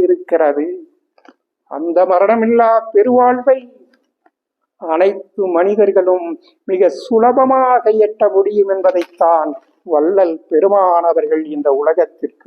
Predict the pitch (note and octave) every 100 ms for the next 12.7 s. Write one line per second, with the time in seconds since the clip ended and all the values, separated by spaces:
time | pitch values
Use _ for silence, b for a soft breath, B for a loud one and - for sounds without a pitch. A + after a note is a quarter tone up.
0 | C#3 D3 F3 E3 D3 - E3+ C#3+ C3 B2+
1 | C3 F3 _ _ _ _ _ _ _ _
2 | _ - C3+ E3 E3 F3+ F3 G3 A3+ -
3 | G#3+ G#3 G3 G#3 A3+ G#3+ A3+ A#3+ G#3+ F#3+
4 | _ _ _ _ _ _ _ _ G3+ A3
5 | G#3+ G#3+ A3 C#4+ C4 B3+ B3 - - A3+
6 | A3 G3+ G3+ F#3+ G#3+ A#3+ B3 A#3 A3 G#3
7 | G3+ - - B3 A#3 A3+ G3 - _ _
8 | _ C#3+ F3 G3 F#3 F3 F3+ A#3 A3 A3
9 | G#3 F#3+ F3+ - F#3+ A#3 A3 G3 F#3 E3+
10 | - F#3 A3+ A3 G#3+ G3 G3 F#3 F3+ G3
11 | G3+ F3+ F3+ - F#3 - A3 G#3 D#3 -
12 | _ _ _ D#3 D#3+ C#3+